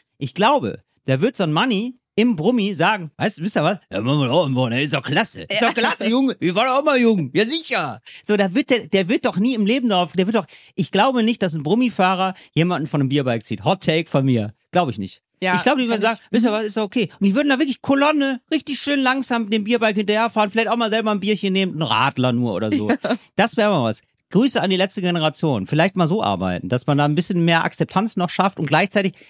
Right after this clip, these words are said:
Speaker 1: geht's ja trotzdem nicht gut voran. Ne? Trotzdem, trotzdem
Speaker 2: Ja.
Speaker 1: denken sich ja manche Autofahrer, ach ja, demnächst nehme ich mal, du, du,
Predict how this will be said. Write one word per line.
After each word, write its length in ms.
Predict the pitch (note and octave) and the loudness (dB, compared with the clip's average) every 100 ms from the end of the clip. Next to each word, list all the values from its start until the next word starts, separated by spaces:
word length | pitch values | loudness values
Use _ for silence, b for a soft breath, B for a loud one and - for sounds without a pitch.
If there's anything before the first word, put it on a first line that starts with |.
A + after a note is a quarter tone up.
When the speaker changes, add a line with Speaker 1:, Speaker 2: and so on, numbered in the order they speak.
| B | B
Speaker 1:
geht's 140 | F3+ F#3 | 0 0
ja 80 | |
trotzdem 340 | - A3+ - C#3 | 0 -2 0 -2
nicht 160 | A2+ | -2
gut 160 | A#2 G#2+ | -4 -4
voran. 400 | A2 E2+ F2 D#2+ - A2 | -4 -2 -4 -6 -8 -2
Ne? 160 | D#3 | -2
Trotzdem, 360 | - F#3 G3 E3 | 0 -2 -2 -4
trotzdem 240 | - F3 | 0 2
Speaker 2:
Ja. 40 | D#3+ | 2
Speaker 1:
denken 160 | D3+ B2+ | 2 2
sich 100 | C3 | 2
ja 60 | |
manche 220 | B2 B2+ C3 | 0 0 0
Autofahrer, 440 | C3 C#3 A#2+ A#2+ B B | 0 0 0 -2 B B
ach 140 | G#2 C#3 | -6 0
ja, 100 | C3+ | 2
demnächst 460 | B2 C3 B2+ - | 4 4 2 0
nehme 120 | C3 B2 | -2 0
ich 40 | |
mal, 320 | A#2+ A#2 A2+ A2+ _ _ - - - | 0 0 -2 -6 _ _ -20 -20 -16
du, 180 | - D#3+ | -6 -2
du, 220 | B3 | 0